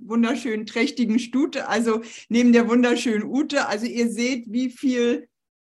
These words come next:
äh, ja, ich glaube, es hat auch mit gelebter Weiblichkeit zu tun. Es hat auch damit zu tun, dass wir als Frauen wirklich uns aufrechten, aufrichten und irgendwie ein aufrechtes, selbstbestimmtes Leben führen. Das ist etwas, was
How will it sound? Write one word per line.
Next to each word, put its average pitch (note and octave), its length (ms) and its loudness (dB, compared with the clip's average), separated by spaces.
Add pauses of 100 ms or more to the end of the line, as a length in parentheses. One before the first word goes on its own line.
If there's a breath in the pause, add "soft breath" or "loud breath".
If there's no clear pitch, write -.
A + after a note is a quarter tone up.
äh, A3+ 200 -2 (120)
ja, C#4 160 0 (100)
ich - 140 -12
glaube, B3 300 0
es A#3+ 160 -6
hat A#3+ 160 -8
auch A#3 140 0
mit A#3 220 2
gelebter A3+ 540 0
Weiblichkeit A#3+ 720 -2
zu - 160 -8
tun. C4+ 380 4
Es A#3 140 0
hat A#3 220 -2
auch G#3 120 -6
damit A3 340 -2
zu A3+ 140 -8
tun, A#3+ 340 4
dass G3+ 220 0
wir A3 180 4
als F#3+ 200 -6
Frauen A3+ 580 4 (280 loud breath)
wirklich A3+ 720 -2
uns G#3+ 300 -8
aufrechten, A3+ 1000 2
aufrichten A3 1160 0
und A#3 360 2
irgendwie G#3+ 600 -6 (240 loud breath)
ein G3+ 240 -6
aufrechtes, A3+ 800 0
selbstbestimmtes G#3+ 800 -2
Leben B3+ 340 2
führen. E3 400 0
Das F3+ 160 -4
ist G#3+ 140 -8
etwas, G#3 500 0
was - 260 0